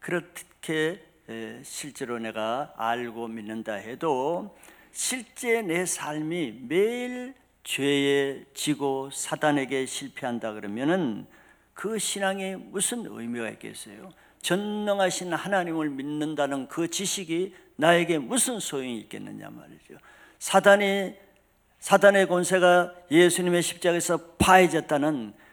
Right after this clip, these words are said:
그걸 믿는 믿음이 무슨 의미가 있겠어요? 매일 사단에게 지고 죄에게 지고 초라한 인생을 사는 사람에게 그것은 의미가 없는 지식이고 말일 것입니다. 왜냐하면은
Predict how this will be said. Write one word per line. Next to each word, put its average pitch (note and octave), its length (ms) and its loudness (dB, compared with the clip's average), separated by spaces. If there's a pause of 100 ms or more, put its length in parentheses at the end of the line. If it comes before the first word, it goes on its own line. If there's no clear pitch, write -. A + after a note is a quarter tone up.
그걸 G3+ 340 2
믿는 D#3+ 640 0
믿음이 B2+ 720 -2 (180)
무슨 C#4 340 -2
의미가 C3+ 380 -4
있겠어요? G#2 480 -16
매일 G3+ 340 4
사단에게 D#3+ 580 -2
지고 B2+ 360 -6
죄에게 B2 560 -2
지고 A2+ 360 -14 (180)
초라한 E3 440 0
인생을 B2+ 360 -8
사는 B2 360 -10
사람에게 D3 760 -2 (280)
그것은 A2+ 520 -8
의미가 D3+ 360 2
없는 E3 440 0 (500)
지식이고 B2 800 -6 (260)
말일 A2 320 -6
것입니다. G#2+ 640 -14 (1700)
왜냐하면은 B2 720 -8